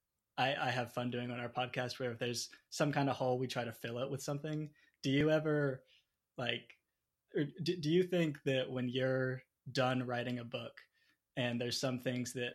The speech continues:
aren't super detailed that you have, like, completely drawn out in your mind, uh, do you like it when, I guess, readers try to come up with, uh, just, like, ideas on what would happen there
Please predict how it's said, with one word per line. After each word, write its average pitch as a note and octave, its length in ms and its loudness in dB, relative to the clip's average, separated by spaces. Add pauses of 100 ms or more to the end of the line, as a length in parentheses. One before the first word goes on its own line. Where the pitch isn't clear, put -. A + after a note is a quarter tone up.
aren't C3 260 -4
super B2 280 -4
detailed A#2+ 420 -4
that C3+ 140 -10
you B2+ 240 -4 (180)
have, A#2+ 300 0
like, B2 320 -10 (720)
completely C3 800 -2 (420)
drawn B2+ 320 0
out B2+ 320 -2
in B2 120 -4
your B2 140 -2
mind, B2 440 -8 (540)
uh, A#2 320 -2 (880)
do - 120 2
you D3+ 140 6
like C3 280 2
it C#3 140 0
when, B2 440 -2 (760)
I B2+ 100 4
guess, B2 200 2
readers B2 480 0
try A#2 240 0
to A#2+ 200 -4
come A#2+ 200 -4
up A#2 160 -4
with, A2+ 180 -4 (640)
uh, B2 440 -2 (240)
just, - 240 -2
like, A#2+ 200 -2
ideas A#2+ 460 -2
on B2 300 -4 (260)
what C3+ 140 0
would B2 80 -2
happen A#2+ 340 0
there A#2+ 400 0